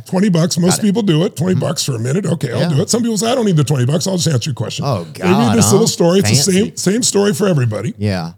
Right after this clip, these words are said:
Speaker 1: And then they asked them afterwards, "How would you describe the main character?" The people that got hot coffee, eighty-one percent of them say the person is warm and generous. When they give them the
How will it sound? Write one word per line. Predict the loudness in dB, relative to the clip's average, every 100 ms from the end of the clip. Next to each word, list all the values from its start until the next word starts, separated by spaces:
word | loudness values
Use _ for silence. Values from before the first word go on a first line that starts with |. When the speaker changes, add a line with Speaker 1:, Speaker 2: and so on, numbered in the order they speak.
| -2
Speaker 1:
And | 0
then | 2
they | 2
asked | 0 0
them | -2
afterwards, | -2 -2 -2 0
"How | -2 0
would | 0 0
you |
describe | -2 -2 -2 0
the | 0
main | 0 0
character?" | 0 -2 -4 -6 -14 -18 _ _ _
The | -4
people | 0 2 2
that |
got | 2 -2
hot | -2 -4 -4 -2
coffee, | -4 -2 -4 -6 -10 -12 _
eighty-one | -2 0 2 2 2 2
percent | 2 0 2 2
of | 4
them | 4
say | 2 -2 -4 -6 -10 -16 -4
the | 2
person | 2 2 2
is | 2
warm | 4 4 4 4
and | 2
generous. | 2 2 2 0 0 -2 -4 -10 _ _ _ _ _ _ _ _
When | 0
they | 2
give | 2 2
them | 2
the | 0